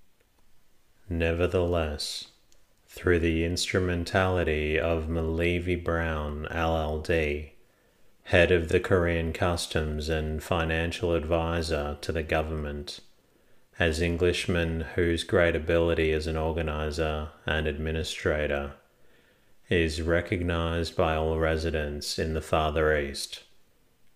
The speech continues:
the finances of the country have been placed in a condition of equilibrium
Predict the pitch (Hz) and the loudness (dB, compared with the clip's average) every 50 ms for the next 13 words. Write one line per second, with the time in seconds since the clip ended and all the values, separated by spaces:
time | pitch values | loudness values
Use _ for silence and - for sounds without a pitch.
0 | _ _ - 90 85 90 85 - - 90 82 85 87 85 87 85 85 85 82 - | _ _ -6 -2 0 0 0 2 2 2 2 2 2 2 2 0 0 0 -2 -4
1 | - 92 82 82 85 80 78 82 - - - 92 87 85 80 - - - 76 71 | -4 -4 -2 -2 -2 -2 -2 -2 -4 -2 -2 -2 -2 -2 -4 -4 -2 -2 0 0
2 | 71 71 71 71 73 87 82 76 73 76 80 80 78 78 78 - - 85 82 80 | -2 -4 -4 -6 -6 -6 -6 -4 -2 -2 -2 -2 -2 -4 -6 -4 -2 0 2 2
3 | 82 82 - - - 85 80 78 78 78 - 92 82 80 76 78 85 80 - - | 0 -2 -4 -4 -4 -2 -2 -2 -2 -4 -4 -4 -4 -4 -4 -2 -2 -2 -2 -4
4 | - 87 85 85 82 78 82 80 78 - - - 80 80 80 80 78 80 78 76 | -4 -4 -4 -2 -2 -2 -2 -2 -2 -2 -2 -2 -2 0 -2 -2 0 0 0 0
5 | 73 73 73 73 73 71 | 0 -2 -6 -8 -10 -12